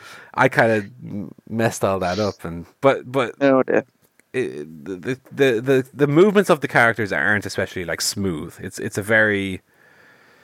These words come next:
Speaker 1: mechanical feeling game. Um,
Speaker 2: Right.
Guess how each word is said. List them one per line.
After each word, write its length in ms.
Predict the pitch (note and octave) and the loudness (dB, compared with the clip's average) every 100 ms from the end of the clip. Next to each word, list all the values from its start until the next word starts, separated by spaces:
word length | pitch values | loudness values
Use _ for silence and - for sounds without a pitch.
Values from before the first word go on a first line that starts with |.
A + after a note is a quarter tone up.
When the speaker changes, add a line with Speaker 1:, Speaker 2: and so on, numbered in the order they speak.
| _ _ _ _ | _ _ _ _
Speaker 1:
mechanical 760 | E2+ G2+ - - G2 G2 - E2 | -8 -8 -6 0 0 0 -6 -12
feeling 420 | - D#2+ D#2+ D#2 | -10 -12 -12 -12
game. 320 | D2 D#2 D#2 - _ _ _ | -10 -8 -10 -16 _ _ _
Um, 400 | - F#2 F#2 F2 | 0 2 2 2
Speaker 2:
Right. 280 | C3 B2 - | 2 2 0